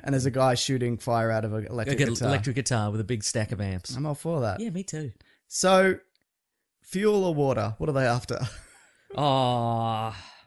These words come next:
Speaker 2: I reckon it's something else.
Speaker 1: Like gold?
Speaker 2: I mean,
Speaker 1: Gold
Speaker 2: they
Speaker 1: would be
Speaker 2: seem to have a
Speaker 1: worthless.
Speaker 2: lot of big cars.
Speaker 1: Yeah.
Speaker 2: I think they're,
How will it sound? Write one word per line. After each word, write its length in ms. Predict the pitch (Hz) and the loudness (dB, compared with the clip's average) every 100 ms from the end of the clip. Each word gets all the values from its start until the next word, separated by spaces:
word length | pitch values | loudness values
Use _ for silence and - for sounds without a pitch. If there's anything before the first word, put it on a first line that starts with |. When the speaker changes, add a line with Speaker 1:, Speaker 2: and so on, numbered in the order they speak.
| _ _ | _ _
Speaker 2:
I 60 | - | -8
reckon 180 | 156 151 | -6 -2
it's 100 | - | 0
something 340 | 131 110 101 | -2 -2 -2
else. 560 | 107 107 - - - - - | -2 -4 -6 -6 -8 -8 -4
Speaker 1:
Like 260 | 113 110 | -4 -4
gold? 500 | - 113 175 262 - _ _ - | -4 0 0 -2 -6 _ _ 0
Speaker 2:
I 40 | |
mean, 120 | 170 151 | 4 6
Speaker 1:
Gold 20 | |
Speaker 2:
they 40 | |
Speaker 1:
would 40 | 190 | 6
be 60 | |
Speaker 2:
seem 120 | 240 214 | 4 6
to 40 | |
have 100 | 180 | 6
a 40 | 156 | 6
Speaker 1:
worthless. 160 | 147 | 6
Speaker 2:
lot 140 | 151 143 | 6 6
of 140 | 107 | 4
big 220 | 139 110 | 0 0
cars. 560 | 131 120 104 104 131 - | 0 0 0 -2 -2 0
Speaker 1:
Yeah. 300 | 131 117 110 - | 2 0 -2 -8
Speaker 2:
I 60 | 127 | -4
think 180 | 180 | -2
they're, 140 | 147 | 0